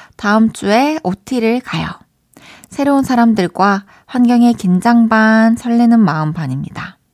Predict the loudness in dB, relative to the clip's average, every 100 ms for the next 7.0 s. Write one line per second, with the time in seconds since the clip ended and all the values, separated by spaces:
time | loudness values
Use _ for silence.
0 | _ _ _ -20 -20 -20 _ -10 -6 -2
1 | -2 -2 -4 -2 -2 -4 -2 0 0 0
2 | -4 -2 -2 -2 -6 -8 -8 -10 -6 -6
3 | -6 -8 -8 -4 -2 -2 -4 -6 -12 -12
4 | -12 -16 _ -20 -18 -16 -16 -18 -20 -14
5 | -12 -10 -12 -16 -20 -8 -6 -6 -8 -4
6 | -4 -2 -4 -6 -8 -8 -4 -4 -6